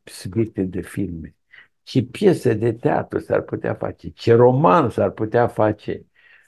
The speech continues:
ce film ai putea să faci serial pe frații Dea, da, toată ca lumea. Până la urmă,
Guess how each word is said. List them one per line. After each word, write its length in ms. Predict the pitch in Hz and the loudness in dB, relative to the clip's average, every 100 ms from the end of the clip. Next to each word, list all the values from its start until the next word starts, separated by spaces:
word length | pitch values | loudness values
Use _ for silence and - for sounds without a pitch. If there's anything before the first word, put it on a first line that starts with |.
| _ _ _ | _ _ _
ce 180 | _ 113 | _ 0
film 720 | 104 - 254 349 262 95 - _ _ _ _ _ _ _ _ _ _ _ _ - | 0 -2 6 8 8 4 -4 _ _ _ _ _ _ _ _ _ _ _ _ -2
ai 180 | 117 | 0
putea 320 | 117 117 127 120 | 2 2 4 2
să 120 | - | 0
faci 320 | 104 98 98 | -4 -2 -4
serial 340 | - 98 104 | -2 0 2
pe 120 | 107 127 | 2 2
frații 420 | 147 151 170 156 | 4 2 0 -2
Dea, 180 | 156 - | 0 0
da, 280 | - - _ _ _ _ _ | -4 -10 _ _ _ _ _
toată 320 | 95 - 147 | -8 -4 0
ca 140 | 180 | 2
lumea. 480 | 196 220 139 87 - _ _ _ _ | 4 4 2 -2 -8 _ _ _ _
Până 280 | 110 131 117 | -6 -2 0
la 140 | 104 | 2
urmă, 580 | 113 170 170 160 127 | 2 2 2 -2 -2